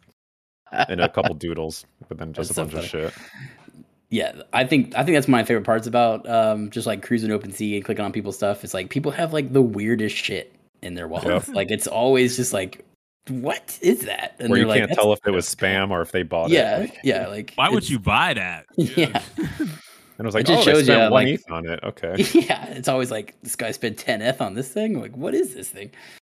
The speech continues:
Speaker 2: But no, I definitely think, I think it's, that's one of the funniest things about it is that, you know, everyone has their, their,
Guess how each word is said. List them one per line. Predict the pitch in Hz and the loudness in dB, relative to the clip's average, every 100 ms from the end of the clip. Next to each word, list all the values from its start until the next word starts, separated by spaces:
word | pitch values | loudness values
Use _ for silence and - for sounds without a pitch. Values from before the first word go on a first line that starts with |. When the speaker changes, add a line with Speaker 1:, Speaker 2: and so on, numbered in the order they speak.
| _ | _
Speaker 2:
But | 127 | -2
no, | 127 85 | 0 0
I | 120 | 2
definitely | 135 135 113 | 0 0 -4
think, | 110 98 101 | -4 -8 -4
I | 123 | 0
think | 139 | 0
it's, | 104 | 0
that's | 110 107 | -4 -4
one | 113 | -6
of | 98 | -6
the | |
funniest | - 101 92 | -6 -8 -6
things | 107 101 | -6 -2
about | 101 90 | -2 -2
it | 87 | -6
is | 90 104 | -12 -12
that, | 87 | -12
you | 82 92 | -12 -10
know, | |
everyone | 90 107 101 | -6 -4 -2
has | 104 101 92 | -2 -2 -4
their, | 92 90 87 - _ _ _ _ _ _ _ | -6 -6 -8 -12 _ _ _ _ _ _ _
their, | 90 87 | -8 -8